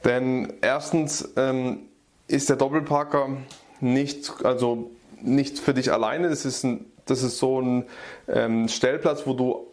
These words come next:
zwei, äh, Autos aufeinander stellen kannst mit so einem, mit so einem Drehknopf, dass der eine dann hochfährt oder runterfährt, je nachdem, wo dein Parkplatz ist. Und das ist halt sowas, wenn du ihn nicht kennst, äh, was so ein Doppelparker eigentlich ist.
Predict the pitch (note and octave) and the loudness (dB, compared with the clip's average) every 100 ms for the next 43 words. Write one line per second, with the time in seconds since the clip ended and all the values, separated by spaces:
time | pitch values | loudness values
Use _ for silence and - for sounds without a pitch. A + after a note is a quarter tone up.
0 | _ - - - B2 C3 D#3 D3 - A#2+ | _ -14 -8 0 2 2 -2 -2 0 0
1 | A#2+ A#2 - C#3 F3 E3 C3+ - B2+ B2+ | 2 0 0 0 0 -2 -2 -2 -4 0
2 | B2+ D#3 D3+ - A#2 A2+ A#2+ B2 D3 - | -2 0 -2 -2 -2 -2 -2 -2 -2 -8
3 | B2 A2 A2+ - A2+ A2+ A2+ - - - | -2 0 0 0 0 0 -2 -8 -20 -20
4 | - - A#2+ A#2 A#2 A2+ B2+ D#3+ D3 C#3+ | -14 -4 0 2 2 2 2 0 0 0
5 | D3+ - A#2+ - A#2 B2 B2 A2 A#2+ D#3 | 0 -2 -2 0 0 0 -2 -2 0 -2
6 | F#3 - F3+ E3 A2 A2+ D3 E3 D#3+ D#3 | -2 0 -2 0 0 0 0 -2 -2 -2
7 | B2+ B2 A#2+ A#2+ C3+ C3+ A#2+ A2+ A2 C#3 | -2 0 -2 0 -2 0 0 -2 0 -2
8 | - D#3 C#3+ C#3+ C#3+ - - - - G#2 | 0 -2 -2 -2 -4 -8 -16 -20 -6 -2
9 | A#2 - C3 A#2 A2 A#2 A#2+ A2 A2+ A2 | 0 -2 0 0 2 0 0 0 0 0
10 | A2+ A2 A2+ - B2+ A#2+ A2 - - - | 2 0 -2 -4 -2 -2 -2 -8 -10 -2
11 | A#2 A2+ A2 A2 - A#2 A2 G#2+ - A#2+ | 0 2 0 -2 -2 -2 -2 -2 -2 0
12 | B2+ A#2 A2 - - C3 A#2 A#2 A#2 - | 0 0 -2 -10 -6 -2 -2 0 -2 0
13 | - A#2 A2+ A2+ A2 - C#3+ C#3+ | 0 -2 0 0 0 0 -2 -2